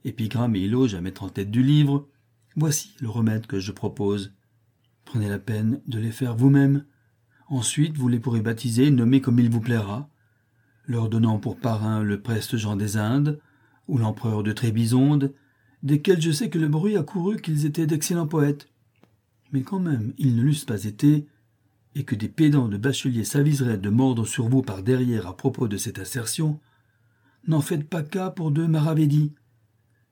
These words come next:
car le mensonge, fût-il avéré, on ne vous coupera pas la main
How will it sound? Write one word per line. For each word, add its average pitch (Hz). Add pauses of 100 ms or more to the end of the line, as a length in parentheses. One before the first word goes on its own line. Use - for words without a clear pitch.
car 101
le 104
mensonge, 113
fût-il 135
avéré, 139 (580)
on 135
ne 117
vous 107
coupera 107
pas 110
la 104
main 120